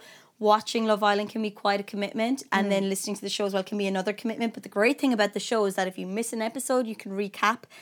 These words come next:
Speaker 1: and just get, like, our analysis of, like, everything that's going on. And of course, we pull tweets too, so we have, like,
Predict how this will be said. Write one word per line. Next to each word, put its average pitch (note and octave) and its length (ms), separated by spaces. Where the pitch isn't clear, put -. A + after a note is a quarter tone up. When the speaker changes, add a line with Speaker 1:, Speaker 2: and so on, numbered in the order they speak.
Speaker 1:
and G3 240
just F#3+ 220
get, F#3+ 180
like, F#3 320
our F#3+ 220
analysis G3 640
of, F#3 300
like, F3+ 180
everything F#3+ 320
that's F#3 180
going F#3 280
on. F#3 240
And G3 120
of F#3 120
course, G3+ 320
we G3 100
pull G3 240
tweets A3 440
too, A#3 220
so A3+ 140
we G#3+ 60
have, G3 240
like, G3 260